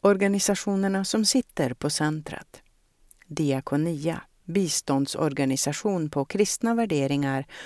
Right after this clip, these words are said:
som arbetar tillsammans med lokala organisationer för en varaktig förändring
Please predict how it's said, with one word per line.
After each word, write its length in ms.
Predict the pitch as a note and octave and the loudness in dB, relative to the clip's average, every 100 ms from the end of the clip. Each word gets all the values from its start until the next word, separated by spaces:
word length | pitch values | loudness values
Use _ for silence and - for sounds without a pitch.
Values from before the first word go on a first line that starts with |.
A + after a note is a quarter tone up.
| - | -10
som 240 | - B3 | 2 4
arbetar 580 | B3+ G#3+ C#3+ C3+ - C#3+ | 4 2 2 2 2 0
tillsammans 640 | D#3 F#3+ - A#3 A3+ A3 - | 0 0 2 4 2 0 0
med 260 | B2+ B2+ | 0 0
lokala 520 | D#3+ E3+ A3 A3+ A3+ | 0 0 2 2 2
organisationer 1040 | A3 G#3+ G#3 G#3 - F#3 - C3 C3 C3 C#3 | 2 0 -2 -2 -2 -2 -2 0 0 0 -2
för 220 | - A3+ | -2 2
en 180 | A#3 A#3 | 4 4
varaktig 600 | A3+ D3 C3+ B2+ - C#3+ | 2 2 0 0 -2 -4
förändring 760 | - F3 G#3 G#3 F#3+ D3 C3+ | 0 2 2 0 0 0 0